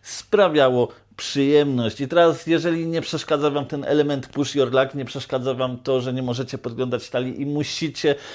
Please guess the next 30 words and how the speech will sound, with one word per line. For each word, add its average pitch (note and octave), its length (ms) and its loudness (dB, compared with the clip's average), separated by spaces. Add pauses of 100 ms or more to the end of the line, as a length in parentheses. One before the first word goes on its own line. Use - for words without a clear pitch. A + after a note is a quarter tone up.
(180)
pracować C#3 640 2
nad B2+ 420 2
swoją B2+ 640 0
rozgrywką, A#2+ 520 -4
swoimi B2+ 380 -4
ro-, A#2+ 140 -2 (120)
y, A#2+ 380 0
s-, A#2+ 160 -10
ruchami C3+ 640 0
w A2 100 -8
głowie B2+ 340 2
cały B2 220 -2
czas, C3 160 -2
musicie, C#3+ 360 -2
że D3 100 2
tak C3 120 -6
powiem, C#3+ 300 0 (340)
mieć G3+ 320 2
ten G3 180 2
dostępny F#3 540 0
taki E3+ 300 0
nasz D#3 220 0
biologiczny D#3 760 2
ram D#3 360 2
we D#3 160 8
łbie, C#3 240 4
żeby C#3 240 -2
wam C#3+ 180 0
się - 160 -4
działo, D3+ 480 6